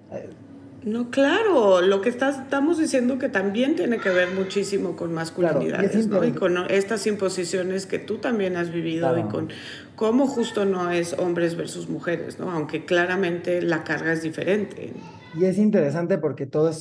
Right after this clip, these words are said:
Speaker 1: súper, súper binario, ¿no? Que de nuevo, o sea, al final yo acabé diciendo, o sea, como una impresión que yo tenía de la película era como de esto de,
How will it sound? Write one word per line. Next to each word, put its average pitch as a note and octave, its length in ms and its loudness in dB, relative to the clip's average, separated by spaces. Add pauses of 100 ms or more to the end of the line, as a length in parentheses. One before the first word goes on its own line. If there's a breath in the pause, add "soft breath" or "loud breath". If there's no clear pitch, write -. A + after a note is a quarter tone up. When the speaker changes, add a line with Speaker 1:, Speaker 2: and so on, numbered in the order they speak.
Speaker 1:
súper, G3+ 560 4
súper D#3+ 400 0
binario, C3+ 580 -2
¿no? A#2+ 220 -6
Que D3 100 -2
de C3+ 80 -2
nuevo, C#3+ 300 -2 (240 loud breath)
o C#3+ 80 -8
sea, C3+ 320 0
al D3+ 80 -4
final E3+ 320 0
yo F#3+ 80 4
acabé F3+ 220 4
diciendo, D#3+ 460 2
o D#3+ 80 -6
sea, C#3+ 280 -2
como D#3 240 -2
una D#3+ 160 0
impresión D#3 380 -2
que D3+ 100 -2
yo D3 100 -2
tenía D3 220 -4
de D3 80 0
la C#3+ 120 -2
película C#3 360 -2
era C3+ 80 -2
como C3 180 -6
de B2 60 -6
esto C3 140 -8
de, B2+ 180 -4